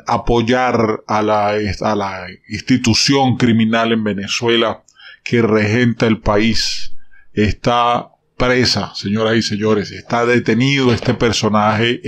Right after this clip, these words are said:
en el Perú. Quédate conmigo unos segundos y te voy a traer toda la información. No sin antes invitarte, por favor,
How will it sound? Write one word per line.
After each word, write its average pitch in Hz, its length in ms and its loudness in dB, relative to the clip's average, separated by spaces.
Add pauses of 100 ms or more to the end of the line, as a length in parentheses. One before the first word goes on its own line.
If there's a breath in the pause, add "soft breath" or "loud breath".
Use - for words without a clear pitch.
en 113 100 2
el 113 280 2
Perú. 123 540 2 (500 loud breath)
Quédate 127 380 2
conmigo 123 340 2
unos 127 220 2
segundos 120 460 4
y 110 60 2
te 104 100 -2
voy 113 180 4
a 117 80 2
traer 107 320 0
toda 123 260 2
la 110 120 2
información. 117 840 0 (440 loud breath)
No 135 300 4
sin 135 220 2
antes 127 380 2
invitarte, 113 800 0
por 117 220 -2
favor, 117 520 2